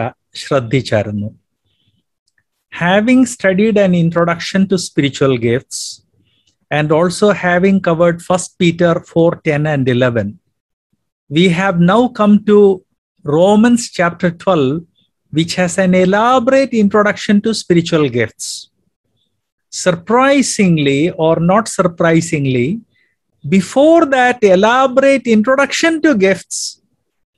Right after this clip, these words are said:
this chapter gives an elaborate interpretation to our spiritual change that has to take place in our life, because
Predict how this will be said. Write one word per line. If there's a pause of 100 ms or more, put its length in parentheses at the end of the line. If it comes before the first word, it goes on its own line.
(180)
this
chapter (540)
gives
an
elaborate
interpretation
to
our
spiritual
change (440)
that
has
to
take
place
in
our
life,
because